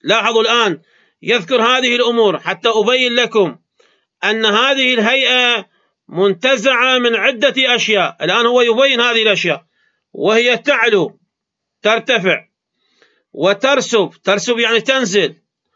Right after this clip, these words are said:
"وتجيء"، وتذهب، "وتضطرب"،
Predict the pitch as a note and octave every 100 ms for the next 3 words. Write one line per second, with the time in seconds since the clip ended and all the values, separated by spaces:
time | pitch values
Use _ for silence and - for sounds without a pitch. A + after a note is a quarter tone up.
0 | _ _ _ - E3+ G3 A3+ A3 F3 C#4
1 | C4+ A3+ F3+ - _ - - E3 B3+ C#4
2 | A#3+ A#3 F3+ - _ _ - D3 E3+ -
3 | B3 B3+ - B3 G#3 -